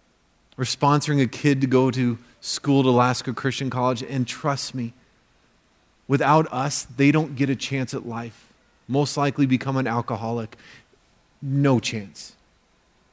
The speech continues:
Who is God loving you to love?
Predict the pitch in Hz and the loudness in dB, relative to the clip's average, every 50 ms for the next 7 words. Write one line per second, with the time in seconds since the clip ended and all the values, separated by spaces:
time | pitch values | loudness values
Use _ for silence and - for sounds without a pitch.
0 | _ _ _ _ _ _ _ _ _ _ _ _ _ _ _ _ _ _ _ _ | _ _ _ _ _ _ _ _ _ _ _ _ _ _ _ _ _ _ _ _
1 | _ _ _ _ _ _ _ _ _ _ _ _ _ _ _ _ _ _ _ _ | _ _ _ _ _ _ _ _ _ _ _ _ _ _ _ _ _ _ _ _
2 | - 147 160 160 143 - 139 127 120 117 113 107 107 107 113 110 104 117 117 113 | -4 -2 -2 -2 -2 -2 -2 -2 0 -2 -4 -4 -4 -4 -4 -4 -4 -6 -6 -6
3 | 104 101 98 104 110 - _ _ _ _ _ _ _ _ _ - - 123 113 113 | -8 -8 -12 -14 -16 -20 _ _ _ _ _ _ _ _ _ -12 -8 -6 -6 -6
4 | 107 98 | -6 -8